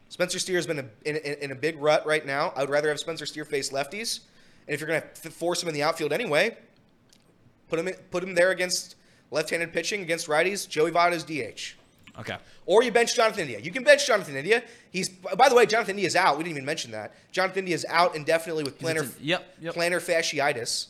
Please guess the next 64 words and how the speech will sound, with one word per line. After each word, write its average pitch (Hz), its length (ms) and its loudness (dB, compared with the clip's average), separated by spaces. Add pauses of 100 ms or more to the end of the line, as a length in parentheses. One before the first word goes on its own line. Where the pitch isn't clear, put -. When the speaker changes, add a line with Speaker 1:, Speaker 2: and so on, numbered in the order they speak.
(260)
Speaker 1:
right? 156 340 0 (120)
So - 120 -8
you're 214 140 4
not 247 100 4
gonna 233 120 -4
be 220 60 -4
seeing 233 200 -4
Jonathan 170 300 -2
India 143 160 -4
for 143 120 -8
a 123 40 -4
while. 127 260 2
I 165 80 4
don't 170 160 2
know 175 80 2
if 170 140 -2
this 160 200 -4
was 147 280 -4 (240)
an 135 80 -8
actual 151 340 -2
injury. 165 300 -4
It - 80 -6
seems 156 260 -6
to 127 60 -12
be. 143 400 -6 (400)
Or 156 160 2
if 147 100 -4
it's 131 100 -12
just 147 200 -6
frustration, 156 680 -2
phantom 147 380 -4
I 127 140 -2
L 165 120 2
stuff. 233 380 0
I 151 80 0
don't 147 160 0
know. 170 320 0 (680)
If 143 100 -10
I'm 156 60 -2
gonna 160 100 -4
be 156 100 -2
honest, 196 600 -2
maybe 147 240 -6
just 147 160 -6
to 143 80 -4
lock 139 320 -4
him 147 140 -4
up, 156 200 0
just 143 200 -12
to 131 240 -4 (260)
insult 156 480 0
all 147 140 -2
the 143 80 -6
fans 147 400 -2
like 135 120 -2
Evan 135 220 -2
Maurer 131 380 -4
who 135 60 -8
wanted 131 220 -6
him 123 120 -10
gone 123 180 -4
at 123 80 -10
the 123 60 -10
deadline. 156 480 -6